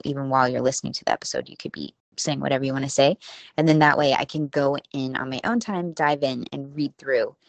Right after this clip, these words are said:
And then I can use that for reflections for future messages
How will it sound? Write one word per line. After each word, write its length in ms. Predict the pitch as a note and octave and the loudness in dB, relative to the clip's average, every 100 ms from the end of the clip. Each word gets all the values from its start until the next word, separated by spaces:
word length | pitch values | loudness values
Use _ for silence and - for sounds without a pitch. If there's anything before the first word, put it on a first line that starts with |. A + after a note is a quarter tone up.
| _ _ _ _ - | _ _ _ _ -4
And 140 | D3+ | 0
then 100 | C#3 | 0
I 60 | C3+ | -2
can 220 | - C#3+ | -2 -4
use 240 | C3+ C3+ - | -2 -4 0
that 280 | C3+ C3 | -2 -2
for 520 | - - C#3 B2+ B2 - | -4 0 2 2 0 0
reflections 1040 | C#3+ - C#3+ C3+ - C#3 C3 B2+ B2+ - | -2 -2 -4 -4 -6 -6 -6 -6 -6 -6
for 280 | - - C3+ | -6 -4 -4
future 480 | - - D#3 - C3 | -4 0 2 4 4
messages 680 | A2+ - - - - - | 4 2 -2 -4 -2 -6